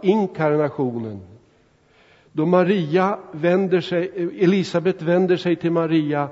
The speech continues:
och tilltalar henne som min Herres mor. Har ni tänkt på det?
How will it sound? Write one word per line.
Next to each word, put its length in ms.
och 440
tilltalar 720
henne 360
som 460
min 800
Herres 960
mor. 720
Har 120
ni 80
tänkt 340
på 60
det? 260